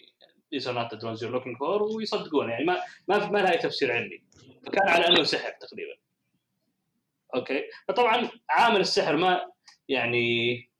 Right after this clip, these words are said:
حتى من اللي كان الظاهر هان سولو قال، سماهم إنهم هم ويزردز، شيء زي كذا. إنهم سحرة.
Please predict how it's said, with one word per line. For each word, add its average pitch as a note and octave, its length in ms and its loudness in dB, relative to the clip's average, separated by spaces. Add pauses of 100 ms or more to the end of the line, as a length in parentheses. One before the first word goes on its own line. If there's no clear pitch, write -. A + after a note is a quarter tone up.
(560)
حتى B2+ 480 0
من D#3+ 140 -2
اللي C#3 220 2
كان C#3 160 -2
الظاهر B2 360 0
هان B2 200 -2
سولو A#2 400 -4
قال، B2 160 0
سماهم C3+ 320 -2
إنهم B2+ 180 0
هم C3+ 400 -4
ويزردز، - 640 -4 (360)
شيء A2+ 160 -12
زي G#2 100 -8
كذا. - 320 -10 (420)
إنهم B2+ 200 -6
سحرة. - 380 -4